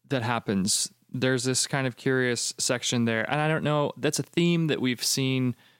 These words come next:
throughout, uh, Mark oftentimes, and, or at least not oftentimes. There was at least one,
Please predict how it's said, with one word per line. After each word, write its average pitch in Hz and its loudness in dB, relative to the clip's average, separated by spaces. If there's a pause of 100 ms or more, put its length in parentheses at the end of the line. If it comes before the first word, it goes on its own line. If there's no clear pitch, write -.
(220)
throughout, 120 0 (680)
uh, 110 2
Mark 120 0 (180)
oftentimes, 123 0
and, 120 0 (160)
or 139 2
at 123 0
least 147 -2
not 120 -2
oftentimes. 107 -2
There 127 0
was 123 0
at 143 2
least 151 0
one, 156 2